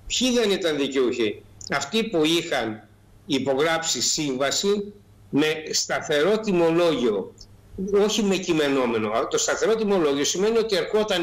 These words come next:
λογαριασμοί μειωμένοι σε σύγκριση με τους άλλους. Κάποιοι μάλιστα είχαν και αρνητικά ποσά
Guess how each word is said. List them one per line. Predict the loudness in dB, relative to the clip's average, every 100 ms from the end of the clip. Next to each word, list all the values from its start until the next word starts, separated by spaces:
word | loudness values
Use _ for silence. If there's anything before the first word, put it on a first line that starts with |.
| 2
λογαριασμοί | 2 2 0 0 0 0 2 2 0 -8 -20 -4
μειωμένοι | 0 2 4 2 2 2 2 2 0 -2 -8 -12
σε | -4 -2
σύγκριση | 0 0 -2 -2 -2 -2 -2 0
με | 0 0
τους | -4 -2
άλλους. | 0 0 -2 -2
Κάποιοι | -2 -2 -4 -6
μάλιστα | -2 0 0 0 0
είχαν | 0 0 -2 -4 -14 -18 -2
και | 0
αρνητικά | 0 0 -2 -2 -2 -2
ποσά | -2 -2 0 0 -2 -8